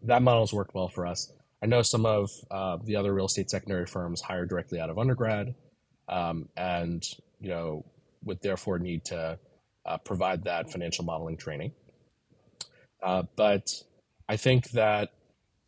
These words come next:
technical skills are very important to what we do because, um,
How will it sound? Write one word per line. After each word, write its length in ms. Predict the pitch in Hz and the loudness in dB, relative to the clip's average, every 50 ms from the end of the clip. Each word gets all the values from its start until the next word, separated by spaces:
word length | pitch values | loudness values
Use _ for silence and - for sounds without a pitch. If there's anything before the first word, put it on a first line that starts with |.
| _ _ _ - | _ _ _ -10
technical 420 | - - 131 113 131 123 - 127 | -6 -4 -2 0 0 0 0 0
skills 400 | 117 - - 120 107 101 95 87 - - | 0 0 2 0 0 0 0 -2 -4 -4
are 180 | 85 92 95 | -2 -2 -2
very 260 | 98 107 107 107 107 | 0 0 0 2 0
important 580 | 107 101 - - 85 80 95 101 107 - - - _ _ _ _ _ _ _ _ _ _ | 0 -2 -4 -6 -8 -8 -8 -8 -10 -12 -14 -18 _ _ _ _ _ _ _ _ _ _
to 100 | - 101 | -6 -4
what 120 | 95 87 | -2 -2
we 100 | 85 90 | -2 -2
do 300 | 80 - 85 92 131 165 - _ _ | -4 -4 -6 -6 -6 -8 -8 _ _
because, 680 | - 92 87 - 92 95 92 90 87 - - - - - _ _ _ _ _ _ _ _ - | -6 -6 -4 -2 -2 0 0 0 0 2 0 0 -2 -4 _ _ _ _ _ _ _ _ -8
um, 400 | - 90 90 87 82 85 87 - | -6 -4 -2 -2 -2 -4 -4 -6